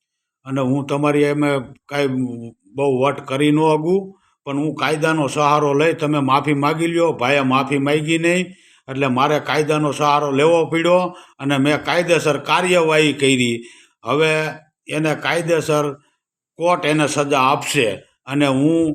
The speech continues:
પોલીસ કર્મી સાહેબોને અને જજ સાહેબોને અને હર્ષ સંઘવી સાહેબોને અને ન્યાયને એટલું જ કહું છું, મને ન્યાય અપાવો. મારો કોઈ ગુનો નથી, કોઈ વાંક નથી. અને ખુલ્લે આમ મા બેન અમે ગાયરું કાઢેલી છે મેરામણ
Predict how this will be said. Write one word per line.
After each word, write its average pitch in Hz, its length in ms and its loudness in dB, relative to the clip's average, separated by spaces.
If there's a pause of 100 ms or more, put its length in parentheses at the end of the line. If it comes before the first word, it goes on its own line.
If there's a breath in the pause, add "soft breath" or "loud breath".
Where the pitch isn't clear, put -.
(380 loud breath)
પોલીસ 165 400 0
કર્મી 165 460 -2
સાહેબોને 156 560 0 (220)
અને 147 260 -2
જજ 135 340 0
સાહેબોને 156 460 2
અને 147 260 -2
હર્ષ 135 420 -2
સંઘવી 147 340 -2
સાહેબોને 151 420 0
અને 143 200 0
ન્યાયને 151 420 0
એટલું 156 320 -2
જ 127 60 -12
કહું 156 180 2
છું, 147 140 -2
મને 147 220 0
ન્યાય 147 340 0
અપાવો. 151 420 0
મારો 139 300 0
કોઈ 143 260 -2
ગુનો 156 360 -2
નથી, 143 280 -2
કોઈ 135 300 -6
વાંક 160 240 0
નથી. 131 300 -6 (360 loud breath)
અને 143 160 0 (140)
ખુલ્લે 208 320 2
આમ 170 280 0
મા 185 280 4
બેન 180 260 2
અમે 165 200 0
ગાયરું 151 360 0
કાઢેલી 135 420 0
છે 131 140 0 (120)
મેરામણ 127 520 0